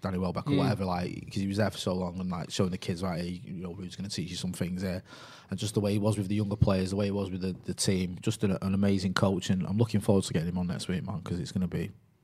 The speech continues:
Speaker 1: epic. It always is. Yeah, and every, one of those guys, whenever he talks, you just wanna listen to him. And as a United fan, it's what you wanna hear. And also, with, with what's going on, it'd be good to pick his brains about what he thinks about Ollie and Darren Fletcher coming into the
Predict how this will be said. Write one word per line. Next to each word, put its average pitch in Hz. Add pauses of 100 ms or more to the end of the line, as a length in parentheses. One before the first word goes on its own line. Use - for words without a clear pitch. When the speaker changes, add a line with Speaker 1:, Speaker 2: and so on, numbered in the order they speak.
(240)
Speaker 1:
epic. -
It 98
always 107
is. 95
Yeah, 127
and 139
every, 143 (280)
one 180
of 147
those 110
guys, 107
whenever 120
he 110
talks, 92
you 95
just 117
wanna 82
listen 90
to 90
him. 92 (280)
And 113
as 117
a 120
United 104
fan, 82
it's -
what 78
you 87
wanna 82
hear. 101
And 123
also, 123 (360)
with, 110
with 120
what's 151
going 113
on, 101 (260)
it'd 101
be 92
good 117
to -
pick 98
his 98
brains 92
about 87
what 82
he -
thinks 87
about 85
Ollie 87
and 98
Darren 92
Fletcher -
coming 90
into 87
the 85